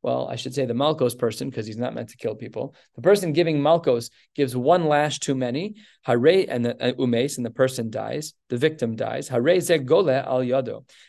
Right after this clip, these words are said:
That person gets to go to galus. But why? Why does he get to go to galus? That's not different than our case of the carpenter.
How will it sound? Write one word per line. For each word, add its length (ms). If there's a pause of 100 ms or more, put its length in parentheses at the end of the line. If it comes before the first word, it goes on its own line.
(120)
That 200
person 600 (120)
gets 220
to 80
go 160
to 160
galus. 420 (300)
But 160
why? 600 (840)
Why 340
does 140
he 100
get 180
to 80
go 160
to 80
galus? 300 (320)
That's 300
not 200
different 300
than 140
our 200
case 360
of 100
the 60
carpenter. 680